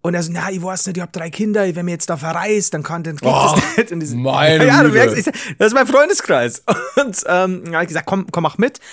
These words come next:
Speaker 1: Und hab ihm mal so, so kurz gezeigt, wie es aussehen wird. Und ich kenn ihn, der, der ist, der, der hat da eigentlich Bock drauf. Und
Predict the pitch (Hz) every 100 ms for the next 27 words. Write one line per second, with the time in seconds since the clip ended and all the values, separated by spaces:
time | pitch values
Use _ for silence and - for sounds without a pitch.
0 | - - 143 180 170 151 143 131 123 165
1 | 160 - 135 123 160 185 156 - 170 -
2 | 160 165 143 123 - - 139 139 110 101
3 | 101 104 117 127 - 117 131 120 120 104
4 | - - - 85 90 - 143 143